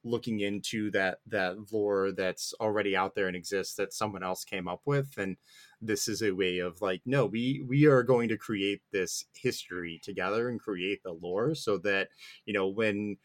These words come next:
you're, you're playing your pla-, your, uh, adventurers in, like, this, uh, you know, pre-Roman era, you had already played the Bronze Age stuff and gone through all of that. So you are very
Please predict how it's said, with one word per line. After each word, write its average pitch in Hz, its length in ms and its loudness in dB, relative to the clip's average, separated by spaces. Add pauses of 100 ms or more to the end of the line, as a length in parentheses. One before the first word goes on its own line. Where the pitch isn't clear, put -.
(200)
you're, 110 280 0
you're 135 680 6
playing 120 500 4
your 107 160 0
pla-, 123 260 4
your, 104 440 2
uh, 101 280 0
adventurers 104 720 2
in, 101 260 -2
like, 101 300 -4
this, - 360 -4
uh, 92 120 0
you 90 160 -4
know, 90 160 -4
pre-Roman 110 800 0
era, 87 420 -2 (360)
you 139 180 2
had 139 180 4
already 120 460 4
played 113 380 2
the 107 80 0
Bronze 104 400 0
Age 90 400 -4
stuff - 540 -2
and 95 180 -6
gone 104 240 -2
through 120 300 0
all 92 200 0
of 90 100 -12
that. 90 320 0 (300)
So - 120 -6
you 139 520 4 (120)
are 107 440 4
very 113 380 6